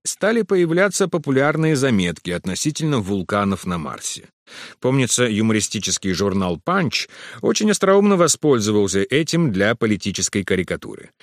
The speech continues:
А между тем незримые марсианские снаряды летели к Земле через бездну пустого пространства со скоростью нескольких миль в секунду, приближаясь с каждым часом, с каждым днём. Мне кажется теперь диким,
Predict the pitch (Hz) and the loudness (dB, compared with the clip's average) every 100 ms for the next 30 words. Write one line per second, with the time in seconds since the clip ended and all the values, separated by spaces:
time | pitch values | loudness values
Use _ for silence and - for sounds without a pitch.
0 | - - - - 180 240 240 214 262 254 | -20 -20 -8 0 4 4 2 2 4 4
1 | 196 226 220 185 160 143 185 175 147 165 | 4 6 6 6 6 4 4 4 2 0
2 | 147 160 165 202 190 175 175 - 190 175 | 0 2 2 4 4 4 2 2 2 4
3 | 147 104 139 156 165 156 90 - - 110 | 2 2 2 4 4 4 2 0 0 0
4 | 110 92 123 147 113 131 117 127 - 131 | 0 2 2 2 2 0 0 -2 0 2
5 | 120 - 113 - 127 156 - 147 131 139 | 2 0 -2 0 0 0 0 0 0 0
6 | - 170 160 131 - 143 143 170 - 160 | 0 2 2 0 0 2 2 0 0 -4
7 | 135 147 123 135 135 123 - 135 - 101 | -2 -2 0 2 2 2 0 -2 -2 -4
8 | 78 65 - - - - - 98 101 92 | -4 -8 -14 -16 -20 -10 -4 0 0 2
9 | 107 104 - - 107 87 90 - 143 147 | 2 2 0 0 -2 0 -4 -2 0 0
10 | - 131 117 - - 95 85 90 87 78 | 0 -2 -4 -4 -4 -2 -2 -2 -4 -4
11 | 69 55 - _ _ _ - - - 107 | -8 -10 -20 _ _ _ -20 -16 -4 -2
12 | 220 220 196 180 170 175 185 123 151 220 | 0 0 0 -2 -4 -2 0 0 0 0
13 | - 90 | -2 -4